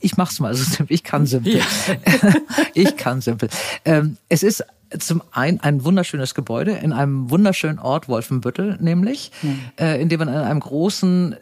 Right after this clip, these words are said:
Speaker 1: sehr schönen Raum sitzt. Äh, bei dem Workshop, den ich mit dir gemacht hab, waren das vierzehn Teilnehmer, glaub ich, oder zwölf?
Speaker 2: Ja, ich glaub, ja. Ja, ja, wir waren, glaub ich, vierzehn Leute und
Speaker 1: Ja.
Speaker 2: wir beide. Ja.
Speaker 1: Genau, und wir beide saßen am Kopf und es ist alles sehr liebevoll und charmant gemacht und man hat ein Thema.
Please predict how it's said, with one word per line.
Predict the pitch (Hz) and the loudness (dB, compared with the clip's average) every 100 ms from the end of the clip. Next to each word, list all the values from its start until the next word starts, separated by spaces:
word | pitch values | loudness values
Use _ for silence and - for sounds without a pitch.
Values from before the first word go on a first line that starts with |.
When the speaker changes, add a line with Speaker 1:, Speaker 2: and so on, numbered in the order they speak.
| _ | _
Speaker 1:
sehr | - 151 175 185 | -4 0 2 0
schönen | - 165 165 165 160 - - - | 0 -2 0 0 -2 -4 -12 -10
Raum | 104 113 123 156 180 | -6 -2 0 2 2
sitzt. | 240 285 - - - | 0 -4 -8 -10 -10
Äh, | - 156 147 139 113 - | -4 0 0 -2 -6 -6
bei | 151 | -4
dem | 143 143 | -2 -2
Workshop, | 139 - - - | -2 -4 -6 -4
den | 135 | -4
ich | - - | -2 -2
mit | 180 | 0
dir | |
gemacht | 180 165 160 - | 2 0 0 -4
hab, | 151 - - | -6 -4 -2
waren | 127 135 | 0 0
das | 131 135 | -2 -6
vierzehn | - 147 - 135 123 | -4 -4 -4 -4 -4
Teilnehmer, | - 110 127 170 185 | -4 -2 0 2 2
glaub | 180 175 | 0 -2
ich, | 175 143 | -2 -2
oder | 135 | -4
zwölf? | - 131 151 240 | -4 -4 -4 -2
Speaker 2:
Ja, | 139 147 | 0 2
ich | 175 - | 2 0
glaub, | 175 160 - | 0 0 0
ja. | 151 107 | 0 -2
Ja, | 110 135 | -2 0
ja, | 127 | 0
wir | 123 | 0
waren, | 131 131 | 0 0
glaub | 131 | 0
ich, | 120 - | -2 -4
vierzehn | 151 147 - 143 | -2 -2 -2 -2
Leute | 135 131 135 - | 0 0 -2 -2
und | 160 | 0
Speaker 1:
Ja. | - 147 | 0 2
Speaker 2:
wir | 123 | 2
beide. | 107 110 110 113 101 | 2 2 2 -2 -2
Ja. | 143 127 | 0 0
Speaker 1:
Genau, | 143 143 107 | 2 0 -2
und | 143 151 | -2 0
wir | 156 | -2
beide | 139 147 160 | 0 0 0
saßen | 151 147 - | 0 -2 -2
am | 127 139 | -4 -4
Kopf | - 175 - - | -2 -4 -4 -8
und | 208 165 | 0 0
es | 151 | 0
ist | - | -4
alles | 139 151 143 - | -2 -2 -2 -2
sehr | 165 | 0
liebevoll | 175 180 170 - 135 | 0 -2 -2 -2 -2
und | 139 | -2
charmant | 135 123 123 | -2 -2 -4
gemacht | - 120 151 - - | -4 -2 -2 -2 -2
und | |
man | 160 | 0
hat | 156 - | 0 -2
ein | 135 127 | -4 -4
Thema. | - 170 214 | -2 0 0